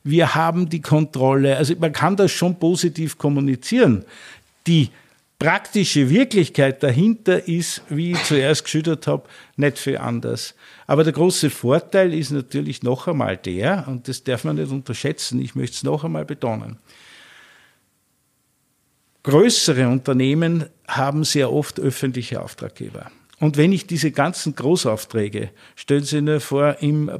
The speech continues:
Baubereich, ja, größere Bauvorhaben, stellen Sie nur vor, eine Baufirma geht in Insolvenz und dann heißt's, „Ja, Moment, das nächste Teilstück der Autobahn könnt's ihr nimmer, da könnt's euch am Vergabeverfahren nicht beteiligen, da fliegt's ihr raus,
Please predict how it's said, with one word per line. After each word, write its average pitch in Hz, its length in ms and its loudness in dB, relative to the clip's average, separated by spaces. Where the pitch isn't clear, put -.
Baubereich, 131 680 0
ja, 143 220 2
größere 139 380 2
Bauvorhaben, 113 880 2
stellen 143 220 -2
Sie 143 140 -4
nur 143 140 -2
vor, 143 180 -2
eine - 100 0
Baufirma 147 520 0
geht 131 260 0
in 143 100 4
Insolvenz 139 600 2
und 147 180 0
dann 147 140 6
heißt's, 131 360 2
„Ja, 123 140 4
Moment, 135 600 2
das 139 220 0
nächste 160 720 4
Teilstück 165 800 0
der 147 180 2
Autobahn 156 600 0
könnt's 180 420 -2
ihr 165 160 -2
nimmer, 185 340 2
da 151 140 -2
könnt's 165 360 -4
euch 156 200 0
am 143 80 -2
Vergabeverfahren 147 920 0
nicht 147 180 -2
beteiligen, 156 540 0
da 156 80 2
fliegt's - 400 -6
ihr 131 140 4
raus, 131 360 2